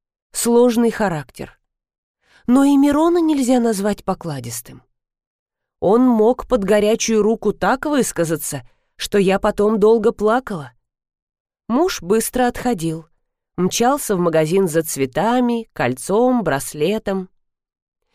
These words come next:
Нет семейной пары, которая ни разу не поругалась. Мы не исключение.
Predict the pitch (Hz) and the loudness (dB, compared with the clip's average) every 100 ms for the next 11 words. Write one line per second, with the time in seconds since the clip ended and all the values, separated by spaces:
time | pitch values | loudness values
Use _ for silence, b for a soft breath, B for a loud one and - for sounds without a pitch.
0 | _ _ _ - 359 - - 170 175 170 | _ _ _ -2 0 0 0 2 4 4
1 | 165 170 254 202 156 170 196 185 170 175 | 2 2 0 0 -2 -2 0 2 2 2
2 | 190 226 175 180 170 185 185 160 139 127 | 2 0 0 -2 0 -2 -2 -2 -4 -6
3 | 120 - _ _ _ _ _ _ - 202 | -12 -16 _ _ _ _ _ _ -2 2
4 | 269 269 254 - 240 233 - 233 180 135 | 4 4 2 0 -2 0 0 0 0 -4
5 | 127 | -14